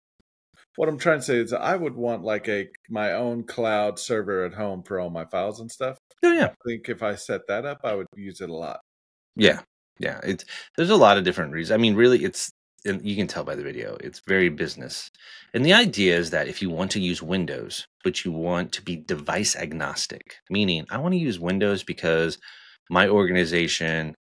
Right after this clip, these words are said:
Speaker 2: is all Windows apps. However, I love my iPad. I'm like Doug. I'm now, I'm now locked into an Apple ecosystem,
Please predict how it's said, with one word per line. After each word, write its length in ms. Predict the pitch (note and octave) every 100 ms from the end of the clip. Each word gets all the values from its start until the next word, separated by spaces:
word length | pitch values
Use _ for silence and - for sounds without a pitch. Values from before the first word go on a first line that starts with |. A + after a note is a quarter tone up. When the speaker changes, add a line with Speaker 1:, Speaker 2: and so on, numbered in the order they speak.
| _ _ _ -
Speaker 2:
is 400 | F#2 F2 E2+ D2+
all 380 | E2 F2 F2 E2+
Windows 300 | F2 E2+ D2+
apps. 400 | - - - - _ _
However, 520 | - D3+ D#3+ A#2 A2+ -
I 80 |
love 160 | B2+ D#3
my 280 | C3+ A2+ D3+
iPad. 340 | - D#2 - -
I'm 100 | F#2+
like 160 | A2+ A#2+
Doug. 320 | C3+ B2+ D2+
I'm 160 | E2+ F#2
now, 380 | A2 A#2+ A2 - -
I'm 80 | G2
now 260 | A#2+ B2+ F2
locked 320 | G2 B2 -
into 200 | G2+ -
an 80 | F#2
Apple 260 | G2+ - F2
ecosystem, 600 | F2+ - - - -